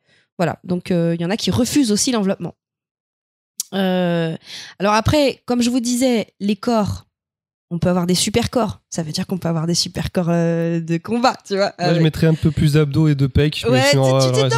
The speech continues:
Speaker 1: mais tu peux courir plus vite, euh, tu peux avoir des réflexes améliorés. Donc, t'as des, t'as des neurachèmes, en fait, qui te permettent de comprendre plus vite, de fonctionner plus rapidement. En gros, tu peux avoir des, des super corps.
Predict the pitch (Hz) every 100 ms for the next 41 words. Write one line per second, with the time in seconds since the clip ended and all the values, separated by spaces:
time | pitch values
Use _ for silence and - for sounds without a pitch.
0 | 339 160 254 226 233 220 196 185 - 277
1 | 349 415 415 403 311 247 240 - 214 190
2 | 196 185 190 - 196 185 180 190 233 302
3 | 320 - - - 170 180 180 185 196 175
4 | 170 175 220 254 240 - 247 202 220 -
5 | 180 190 196 190 175 202 202 214 233 220
6 | 233 - - - _ 180 - 240 247 226
7 | - 208 196 202 - 202 202 269 - -
8 | 190 196 214 180 160 160 160 - 165 208
9 | - 233 233 - - 85